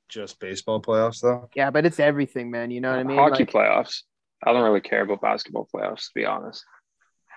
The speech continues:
Speaker 2: it's just everything at once. Whereas April, it's like, as, as much as I love N H L and N B A playoffs, it's like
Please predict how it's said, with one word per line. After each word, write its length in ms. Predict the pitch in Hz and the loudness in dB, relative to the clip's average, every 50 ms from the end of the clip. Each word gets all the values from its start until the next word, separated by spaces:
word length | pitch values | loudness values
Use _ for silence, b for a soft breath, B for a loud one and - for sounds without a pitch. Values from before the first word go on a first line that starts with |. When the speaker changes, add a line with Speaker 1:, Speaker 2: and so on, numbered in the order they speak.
| B B B B | B B B B
Speaker 2:
it's 180 | 139 143 - | -8 -6 -2
just 300 | - 175 147 131 - - | 2 2 2 2 2 0
everything 560 | 131 131 139 135 143 135 - - 139 135 131 127 | 2 2 4 4 2 0 0 -2 -2 -2 -2 -2
at 160 | 123 117 104 | -4 -4 -4
once. 520 | 110 123 123 123 117 107 - - - - - | -4 -2 -2 -2 -2 -6 -10 -16 -20 -8 -2
Whereas 600 | 143 135 131 127 123 123 123 120 113 - - _ - | 0 2 4 4 4 4 4 2 -2 -8 -16 _ -2
April, 420 | - 143 143 139 - 143 139 135 131 | 2 2 2 2 4 4 4 4 4
it's 180 | 127 - - | 2 0 -2
like, 320 | 135 123 120 120 113 - - _ _ _ _ _ _ b b b b - | -2 0 0 -2 -4 -6 -12 _ _ _ _ _ _ b b b b -4
as, 180 | 143 135 - - _ _ _ - | -4 -4 -4 -8 _ _ _ -6
as 160 | - 143 135 | -4 -2 0
much 260 | 139 151 156 156 - - | 2 4 4 4 2 2
as 80 | 147 | 2
I 100 | 151 143 | 4 4
love 240 | 143 143 143 143 135 | 6 6 4 4 4
N 120 | 139 143 | 2 2
H 240 | 143 143 139 - - | 2 0 0 0 2
L 200 | 143 135 135 135 | 4 4 4 4
and 100 | 131 131 | 4 2
N 120 | 135 135 127 | 0 -2 -2
B 140 | 135 131 | 0 0
A 160 | 131 127 123 117 | 0 0 0 -2
playoffs, 720 | - - 135 135 135 135 131 120 120 117 110 - - - | -4 -2 -2 0 2 2 0 0 -2 -4 -6 -8 -14 -20
it's 180 | - _ - - | -20 _ -4 -2
like 340 | 127 120 120 113 - - | -2 -2 -2 -4 -6 -10